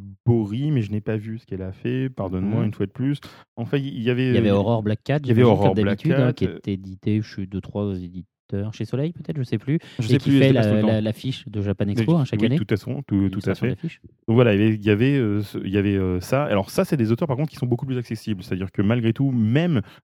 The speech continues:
Speaker 1: s'ils deviennent professionnels, à un moment ou à un autre, on peut passer sur le stand, on peut discuter
Speaker 2: Ah
Speaker 1: avec
Speaker 2: bah
Speaker 1: eux.
Speaker 2: oui, sur le stand de
Speaker 1: On
Speaker 2: fanzine, ils sont hyper accessibles,
Speaker 1: Ils
Speaker 2: hein,
Speaker 1: sont
Speaker 2: complètement.
Speaker 1: hyper accessibles et, euh, justement, ce qui est très agréable, surtout avec quelqu'un comme, comme, par,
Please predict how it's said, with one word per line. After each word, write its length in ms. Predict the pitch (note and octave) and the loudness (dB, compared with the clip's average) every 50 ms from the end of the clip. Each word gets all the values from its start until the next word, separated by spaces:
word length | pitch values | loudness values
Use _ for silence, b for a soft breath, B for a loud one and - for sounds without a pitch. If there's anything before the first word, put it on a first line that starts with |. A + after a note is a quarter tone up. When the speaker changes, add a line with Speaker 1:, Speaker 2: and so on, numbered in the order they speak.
| _ _ _ - | _ _ _ -8
Speaker 1:
s'ils 140 | - A#2 A2 | -6 -4 -4
deviennent 240 | G#2 F#2+ G#2 G2+ | -2 -2 -4 -4
professionnels, 580 | G2+ - G#2 F#2 F2+ - - F#2+ G#2+ C3 D3+ - - | -6 -6 -8 -10 -10 -6 -4 -4 -2 -2 -2 -2 -2
à 40 | G#2+ | -2
un 40 | |
moment 340 | G2+ G2 G2 G2 G2 F#2+ F#2 | 0 0 0 0 0 0 0
ou 20 | F#2 | 0
à 40 | |
un 60 | F#2+ G#2+ | 0 0
autre, 180 | C#3 D3+ - - | 0 0 -2 -2
on 20 | |
peut 120 | G#2 - D3 | -2 -2 -2
passer 200 | D3 - - B2 | -2 -4 -4 -8
sur 140 | - - F#2+ | -8 -6 -6
le 80 | G2 | -6
stand, 320 | F#2+ - - A#2 B2 C#3 C#3+ | -8 -6 -4 -4 -4 -2 -4
on 100 | - - | -4 -4
peut 120 | - C3+ | -4 -4
discuter 360 | B2+ A#2+ A#2 - - - - | -4 -4 -10 -12 -8 -6 -4
Speaker 2:
Ah 40 | F#2 | -2
Speaker 1:
avec 120 | - - | -2 2
Speaker 2:
bah 80 | B2+ C3 | 4 6
Speaker 1:
eux. 80 | E3 G#3 | 6 6
Speaker 2:
oui, 60 | F3 | 4
sur 140 | - - A#2 | 2 0 0
le 80 | A2+ A2+ | 0 2
stand 240 | - - C3 C3 | 0 0 0 2
de 60 | B2 B2 | 2 2
Speaker 1:
On 20 | |
Speaker 2:
fanzine, 440 | A#2 - A#2+ A#2 A#2+ A#2+ D3 E3+ D#3+ | 2 2 -2 -2 -2 -2 0 0 0
ils 80 | B2+ G#2+ | -2 -2
sont 180 | - - A#2 | -4 -4 -4
hyper 280 | A#2 A2 - - C#3+ B2+ | -4 -2 0 -2 -2 -2
accessibles, 440 | A#2 A#2 - C#3 - - F3 C#3 E3 | -2 -6 -8 -10 -8 -6 -4 4 4
Speaker 1:
Ils 40 | C#3 | 4
Speaker 2:
hein, 20 | |
Speaker 1:
sont 100 | - E3+ | 4 4
Speaker 2:
complètement. 200 | D3+ D#3+ D3 C#3+ | 0 2 2 2
Speaker 1:
hyper 180 | C3 C3 B2+ A#2+ | 4 4 2 2
accessibles 520 | A2+ A2+ - A#2+ A2+ - D#3+ F#3 E3+ D3 - - | 2 2 0 -2 0 0 -2 0 0 -2 0 2
et, 220 | A2+ A2+ A2+ A2 | 4 4 6 6
euh, 140 | G#2+ G#2+ G2+ | 6 4 4
justement, 280 | F#2+ - - D3 E3 | 2 0 -2 -4 -4
ce 80 | D#3+ - | -4 -6
qui 100 | - - | -8 -8
est 20 | G2 | -10
très 240 | - - D#3+ D3+ C3 | -6 -4 -2 0 0
agréable, 340 | B2 A2 A2+ A#2+ C#3 C3+ | 0 0 0 0 0 0
surtout 200 | B2+ - C3+ - | -2 -4 -2 -2
avec 120 | C3+ A2 - | -2 0 -2
quelqu'un 300 | G#2 F#2+ - G#2+ G#2+ G#2 | -4 -6 -4 -6 -6 -4
comme, 200 | - G#2 G2 F#2 | -2 -2 -2 0
comme, 140 | - G2+ F#2 | 0 -2 -2
par, 160 | F#2+ G2 | -2 -6